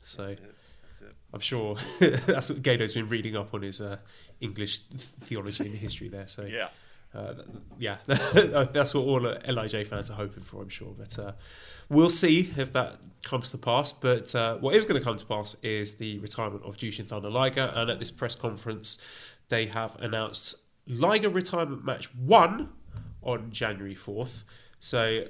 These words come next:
Speaker 1: that will be Jushin Thunder Liger, Tatsumi Fujinami, the Great Sasuke, and Tiger Mask with El Samurai against the team of Naoki Sano, Shinjiro Otani, Tatsuhito Takaiwa, and Ryusuke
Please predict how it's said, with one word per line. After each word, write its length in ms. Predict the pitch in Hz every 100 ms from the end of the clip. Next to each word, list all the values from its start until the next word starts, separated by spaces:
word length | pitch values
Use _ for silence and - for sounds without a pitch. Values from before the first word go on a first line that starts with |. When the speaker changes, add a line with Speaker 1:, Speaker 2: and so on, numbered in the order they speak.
| -
Speaker 1:
that 360 | 117 131 147 -
will 160 | 120
be 580 | 110 - 156 107 131 180 - - - - - - - - _ _ -
Jushin 280 | 214 226 226
Thunder 220 | 117 101
Liger, 460 | 101 101 101 104 - - -
Tatsumi 480 | 131 123 180 160 127
Fujinami, 680 | 160 151 113 104 104 104 - - - -
the 60 |
Great 200 | 156 185
Sasuke, 600 | 147 123 - - 117 110 -
and 160 | 113 101
Tiger 300 | - 160 127
Mask 480 | 113 117 117 - - - -
with 300 | - 117 123 -
El 140 | 120
Samurai 520 | 107 127 113 110 127 170 - - - - -
against 380 | 120 131 143 -
the 60 | 120
team 300 | - 113 -
of 280 | 110 107 -
Naoki 340 | 131 143 139
Sano, 380 | 135 147 151 151 151 - -
Shinjiro 600 | - 135 165 147 120 -
Otani, 600 | 113 104 127 123 123 123 - - - - _ _ _
Tatsuhito 600 | - 135 131 156 - 143
Takaiwa, 540 | 131 127 170 185 202 190 - -
and 240 | 131 117
Ryusuke 300 | 127 113 107